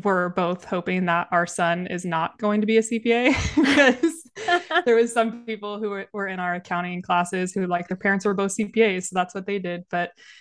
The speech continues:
Speaker 1: no, it's just kind of a coincidence. But there's so many different specialties within accounting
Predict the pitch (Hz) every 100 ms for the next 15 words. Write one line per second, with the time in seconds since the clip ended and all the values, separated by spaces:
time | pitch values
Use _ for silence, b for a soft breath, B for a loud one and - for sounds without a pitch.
0 | B 220 220 220 220 240 202 196 190 185
1 | - 180 180 185 - - 185 175 175 -
2 | _ b b - 214 214 220 247 254 185
3 | 175 - 190 185 180 - - - 175 196
4 | 196 214 208 208 185 180 180 180 180 175
5 | 196 185 175 170 180 185 196 -